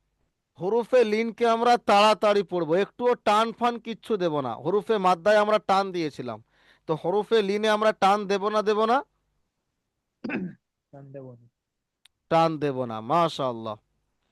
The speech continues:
Speaker 1: তো হরফে মাদ্দা আমরা, হরফে লিন আমরা কাকে বলবো? ভালো করে বুঝে রাখেন, আমরা আগে পড়েছিলাম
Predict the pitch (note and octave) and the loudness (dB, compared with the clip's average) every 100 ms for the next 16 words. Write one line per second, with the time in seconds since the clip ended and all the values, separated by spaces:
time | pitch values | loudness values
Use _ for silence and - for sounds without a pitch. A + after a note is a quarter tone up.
0 | _ _ _ _ _ _ _ _ _ _ | _ _ _ _ _ _ _ _ _ _
1 | _ D3+ C#3 F3+ A3 G3+ A#3 G3+ G3 E3+ | _ -10 -2 2 2 2 2 4 2 2
2 | A3 G#3+ A3 G#3 F#3 G#3+ F#3+ A3+ G3 G#3+ | 2 2 2 2 0 -2 -2 -2 -2 -2
3 | G#3+ G#3+ G#3+ G3 G3 A3+ G3 E3 B2 G#2 | -2 0 0 0 0 0 -2 -4 -6 -12
4 | - _ _ _ _ _ _ _ _ _ | -20 _ _ _ _ _ _ _ _ _
5 | _ _ A#2 F3+ G#3+ G3+ A3 F#3+ F#3+ F#3 | _ _ 0 2 2 0 -2 -2 -2 0
6 | D3+ - A#2 G2+ _ _ _ _ _ _ | 0 -2 -10 -14 _ _ _ _ _ _
7 | _ _ - E3 G3+ G#3 F#3+ G3 G#3 G3 | _ _ -4 -2 2 4 6 4 0 -2
8 | G#3+ G#3+ A3+ A3+ C4 | -4 0 4 4 4